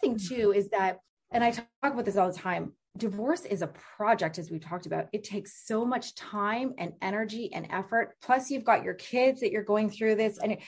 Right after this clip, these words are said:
Speaker 1: to me, it was like, I just couldn't even fathom having energy, time, or space for yet another thing.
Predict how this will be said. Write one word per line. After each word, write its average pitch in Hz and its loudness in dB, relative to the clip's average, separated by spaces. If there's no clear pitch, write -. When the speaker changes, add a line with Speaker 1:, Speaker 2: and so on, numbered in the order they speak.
Speaker 1:
to 247 -2
me, 302 8
it 294 6
was 214 4
like, 208 4
I 214 2
just 262 -2
couldn't 302 4
even 220 0
fathom 202 4
having 180 -4
energy, 202 0
time, 185 -4
or 180 -2
space 175 -6
for 220 2
yet 202 4
another 185 2
thing. 170 -4